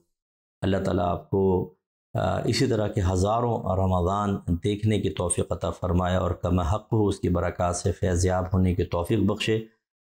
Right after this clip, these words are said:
आज पाँचवां दर्स हुआ और इसमें, अ, इंशाल्लाह कुछ मैं भी अपना हिस्सा मिलाना चाह रहा था।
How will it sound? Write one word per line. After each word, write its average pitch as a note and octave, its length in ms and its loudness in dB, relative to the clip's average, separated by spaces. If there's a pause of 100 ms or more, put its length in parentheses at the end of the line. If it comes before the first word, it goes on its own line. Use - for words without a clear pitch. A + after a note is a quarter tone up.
आज A#2+ 320 0 (440)
पाँचवां A#2+ 420 -2
दर्स B2 280 -2
हुआ A#2 220 2
और F#2+ 600 2 (140)
इसमें, G#2 540 2 (440)
अ, F#2+ 340 0
इंशाल्लाह F#2+ 380 2
कुछ G2+ 320 0
मैं G2 480 2
भी A2 80 2
अपना G#2 220 0
हिस्सा G2+ 360 0
मिलाना F#2+ 360 2
चाह F#2 220 -2
रहा G#2 160 0
था। F#2 200 -2